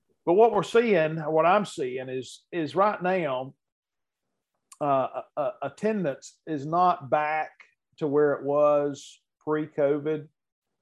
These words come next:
Um, I'm, I'm seeing in most churches between half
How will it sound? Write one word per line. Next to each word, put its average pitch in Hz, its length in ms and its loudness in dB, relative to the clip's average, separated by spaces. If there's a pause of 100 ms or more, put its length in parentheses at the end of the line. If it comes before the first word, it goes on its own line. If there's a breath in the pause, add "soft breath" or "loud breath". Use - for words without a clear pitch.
(120)
Um, 113 480 -12 (560)
I'm, 143 160 -4 (100)
I'm 147 200 -6
seeing 156 600 -4
in 135 360 -10 (560)
most 160 400 4
churches 156 800 -2 (260)
between 143 680 -4 (580)
half 143 540 0